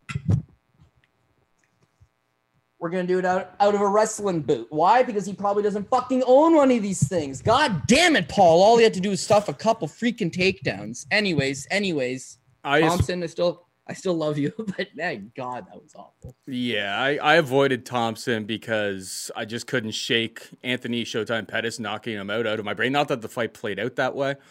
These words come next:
Speaker 2: but, uh, that, it got me off of that. Big plays were, uh, Brad Tavares, uh, Tai Tuivasa, and my third big one, oh, there he goes. My big, my third big one was, uh,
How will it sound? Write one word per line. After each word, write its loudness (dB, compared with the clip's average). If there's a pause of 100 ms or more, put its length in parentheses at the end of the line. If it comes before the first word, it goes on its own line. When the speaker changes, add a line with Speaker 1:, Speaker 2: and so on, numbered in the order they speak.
(520)
Speaker 2:
but, -6
uh, -6
that, -4
it -8
got -8
me -10
off -10
of -18
that. 0
Big 0
plays -2
were, -2
uh, -6
Brad -4
Tavares, 0 (640)
uh, -8
Tai -2
Tuivasa, -4 (300)
and -10
my -10
third -4 (100)
big -8
one, -10 (100)
oh, -12
there -8
he -8
goes. -16 (2000)
My -8
big, 2
my -2
third 0
big 2
one -4
was, -8
uh, -8